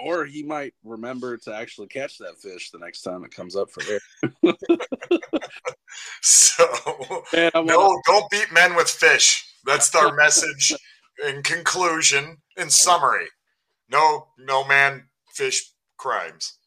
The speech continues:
Speaker 1: I wanna thank you so much, man, for coming on to the podcast. You're, you're a trip and a unicorn of creators and a, and a vast sea of everybody trying to claw their way up the mountain. Uh,
Speaker 2: Absolutely honored, Michael. And you got a great little show here.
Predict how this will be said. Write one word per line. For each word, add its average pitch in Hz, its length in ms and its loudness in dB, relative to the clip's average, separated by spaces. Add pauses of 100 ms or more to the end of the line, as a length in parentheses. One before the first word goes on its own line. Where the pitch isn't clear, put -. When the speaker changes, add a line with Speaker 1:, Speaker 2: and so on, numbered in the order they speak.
(720)
Speaker 1:
I - 60 -12
wanna 110 240 -2
thank 104 240 -10
you 92 100 -16
so 98 220 -12
much, 92 320 -12
man, 87 240 -14
for - 100 -16
coming 87 240 -6
on 87 140 -6
to 90 60 -16
the 85 60 -14
podcast. 90 640 -6
You're, 92 200 -8
you're 90 220 -4
a 85 60 -6
trip 92 340 -4
and 87 120 -8
a 87 60 -16
unicorn 95 640 -6
of 87 200 -8
creators 85 540 -6
and 85 120 -10
a, 80 160 -10 (440)
and 90 80 -4
a 87 40 -2
vast 104 440 -2
sea 110 160 -2
of 95 120 -2
everybody 87 400 -4
trying 90 260 -8
to 87 60 -10
claw 85 280 -6
their 80 100 -10
way 82 180 -8
up 80 120 -10
the - 80 -16
mountain. 80 360 -12 (720)
Uh, - 200 -2 (100)
Speaker 2:
Absolutely 160 580 0
honored, 117 360 -4
Michael. 104 600 -6
And 123 220 -4
you 139 60 -10
got 143 240 2
a 135 100 0
great 139 320 -2
little 127 180 -6
show 139 400 -2
here. 135 340 -2